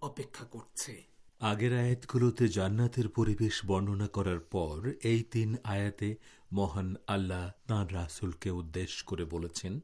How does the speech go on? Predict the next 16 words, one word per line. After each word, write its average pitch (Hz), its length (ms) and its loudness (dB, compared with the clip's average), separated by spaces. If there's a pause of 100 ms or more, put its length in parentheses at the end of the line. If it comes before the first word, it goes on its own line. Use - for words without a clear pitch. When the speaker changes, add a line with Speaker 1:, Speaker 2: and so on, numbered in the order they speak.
(160)
Speaker 2:
"মানুষের 113 520 2
সামনে 117 520 2
হেদায়েতের 101 560 2
বাণী 92 320 0
তুলে 98 300 -2
ধরতে 85 400 -4
থাকুন - 540 -10 (440)
এবং 90 320 -4
তাদেরকে 87 560 -4 (460)
পরকালের 107 760 2 (100)
ভয়াবহ 95 640 0
আযাবের 92 560 0
কথা 90 300 -4
স্মরণ 85 460 -2
করিয়ে 71 380 -8
দেন, 67 340 -14